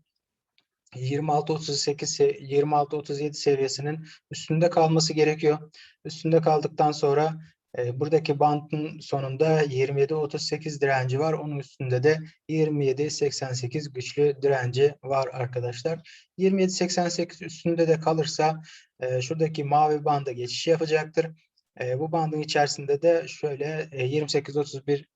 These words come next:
ara direncimiz var. Bu direncin üstünde de kaldığı sürece yirmi dokuz on iki seviyesine kadar gelebilir diyor arkadaşlar.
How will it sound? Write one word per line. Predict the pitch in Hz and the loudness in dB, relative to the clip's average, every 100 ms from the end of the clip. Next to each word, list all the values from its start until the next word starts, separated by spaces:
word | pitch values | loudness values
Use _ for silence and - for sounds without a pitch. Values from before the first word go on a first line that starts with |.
| _ - | _ -4
ara | 135 143 | 0 2
direncimiz | 147 143 131 120 120 | 2 2 2 -4 -2
var. | 143 156 156 - | 0 0 -2 -12
Bu | 143 | -2
direncin | 160 156 151 147 | 2 2 2 -4
üstünde | 143 - 135 123 | -6 -8 -8 -2
de | 127 | 0
kaldığı | 127 151 147 143 | 2 4 4 0
sürece | 147 143 139 147 147 _ _ - | 2 2 4 0 -2 _ _ -4
yirmi | 160 160 | -2 0
dokuz | 143 139 127 127 | -2 -4 -8 -6
on | 147 | -4
iki | 135 - 147 156 - _ | -4 2 2 0 -8 _
seviyesine | - 143 143 139 123 117 | 0 2 2 0 -8 -8
kadar | 117 147 147 - 139 | -2 -2 -2 -6 0
gelebilir | 143 131 147 143 131 135 139 - _ _ _ 135 | 2 2 0 -2 0 2 2 -2 _ _ _ -6
diyor | 139 135 139 | 0 0 -2
arkadaşlar. | - 131 127 123 120 - 123 | -4 -6 -2 0 0 0 -2